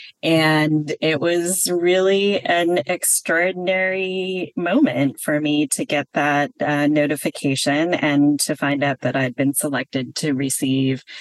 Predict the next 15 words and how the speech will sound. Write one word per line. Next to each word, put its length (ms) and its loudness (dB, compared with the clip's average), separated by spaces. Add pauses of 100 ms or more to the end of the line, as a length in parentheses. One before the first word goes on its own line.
(300)
this 320 4
very 320 4
prestigious 880 -2
postdoctoral 840 -2
fellowship. 600 -2 (180)
I 120 2
had 140 2
known 260 2
other 220 0
people 640 0 (440)
during 360 4
my 300 0 (100)
graduate 460 0
school 320 0
years 680 0